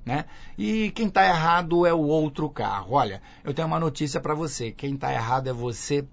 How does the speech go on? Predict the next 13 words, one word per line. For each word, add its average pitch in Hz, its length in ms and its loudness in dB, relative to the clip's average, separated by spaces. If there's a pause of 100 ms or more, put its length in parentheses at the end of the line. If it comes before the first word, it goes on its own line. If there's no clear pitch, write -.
(180)
também. 151 680 6 (200)
Pois 202 180 6
é, 101 140 -4 (360)
o 170 60 0
artigo 180 340 0
trinta 160 600 0
do 131 140 -4
Código 151 420 4
de 135 100 -2
Trânsito 135 320 -4
Brasileiro 127 540 -2
deixa 143 320 -2
claro: 135 680 2